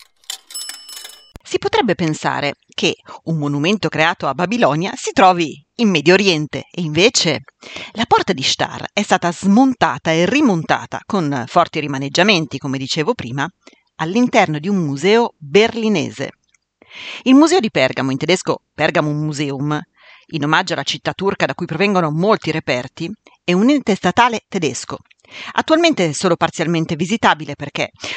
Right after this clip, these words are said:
oggetto di una complessa ristrutturazione. Si rimane spesso perplessi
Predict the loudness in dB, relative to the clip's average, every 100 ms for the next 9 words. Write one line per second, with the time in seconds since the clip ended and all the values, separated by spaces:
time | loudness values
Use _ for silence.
0 | -2 2 4 4 2 0 0 -2 0 2
1 | 2 0 0 -2 -4 -6 -14 -12 -12 -10
2 | -10 -8 -10 -12 _ _ _ _ _ _
3 | _ -8 -2 2 4 4 2 -2 -6 0
4 | 0 0 -6 -8 -6 -8 -2 -2 -2 -6
5 | -12